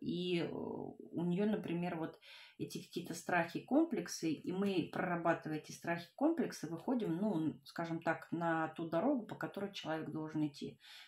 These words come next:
То есть человек начинает думать, он начинает осознавать свою значимость, начинает себя любить и так далее.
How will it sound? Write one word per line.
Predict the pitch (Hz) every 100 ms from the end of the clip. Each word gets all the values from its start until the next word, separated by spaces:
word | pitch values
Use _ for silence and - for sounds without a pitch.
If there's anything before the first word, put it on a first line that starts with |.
| _
То | 143
есть | -
человек | 175
начинает | 170 147 - 160 139 -
думать, | 233 254 247
он | 170 151
начинает | 147 - 160 160 151 143
осознавать | - 147 151 160 156 156 147
свою | - 147
значимость, | 147 165 220 240 208 196 196 -
начинает | 151 156 165 156 -
себя | - 160 151
любить | 156 175 233 -
и | -
так | 160 170
далее. | 110 104